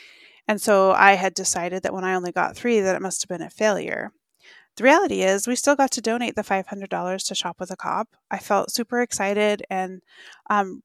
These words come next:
really grateful that we had that opportunity and that we were able to make that impact, and how amazing to do that at Christmas time, and what a fantastic, um, program that our local police department does. Like, there were so many good things that came out of it,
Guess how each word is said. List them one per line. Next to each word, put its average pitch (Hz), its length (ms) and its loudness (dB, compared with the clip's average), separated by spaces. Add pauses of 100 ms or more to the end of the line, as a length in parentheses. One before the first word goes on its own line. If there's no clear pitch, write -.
really 202 600 -2
grateful 240 600 0
that 196 220 2
we 202 120 -2
had 185 220 -4
that 185 120 -2
opportunity 190 920 -8
and 196 200 -6
that 185 240 -2
we 190 100 -6
were 185 100 -2 (100)
able 185 160 -4
to - 140 -12
make 196 160 -6
that 180 240 -4
impact, 208 600 -4 (440)
and 220 220 4
how 226 200 6
amazing 202 520 -4
to 214 100 -8
do 196 140 -4
that 185 200 -2
at 185 160 -8
Christmas 226 320 -6
time, 262 260 0
and 202 140 -2
what 196 140 4
a 196 100 2
fantastic, 196 800 -4 (640)
um, 185 400 -6 (760)
program 233 600 4
that 214 240 0
our 190 400 2
local 208 300 -2
police - 260 -6
department - 480 -6
does. 233 520 -2
Like, 233 160 0
there 269 120 2
were 269 100 0
so 294 160 -2
many 269 200 0
good 180 220 -8
things 202 220 -4
that 208 140 -4
came 226 200 -4
out 220 160 2
of 233 100 2
it, 247 220 2